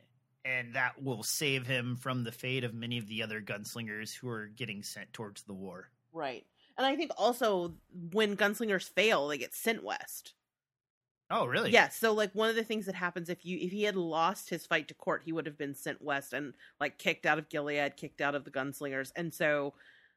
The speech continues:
Speaker 2: the one thing I remember <laughs> about this book is that that has plot significance.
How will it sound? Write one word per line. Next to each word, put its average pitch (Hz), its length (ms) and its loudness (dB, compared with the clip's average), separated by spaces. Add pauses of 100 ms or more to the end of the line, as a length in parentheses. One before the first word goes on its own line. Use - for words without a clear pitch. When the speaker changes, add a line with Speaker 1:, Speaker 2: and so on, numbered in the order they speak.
(960)
Speaker 2:
the 180 80 2
one 196 320 4
thing 233 180 2
I 226 120 8
remember 220 280 2
<laughs> 262 40 -2
about 330 200 6
this 226 180 2
book 208 280 2
is 175 160 -2
that 165 240 0
that 165 220 10
has 147 260 2
plot 139 280 -2
significance. - 760 -10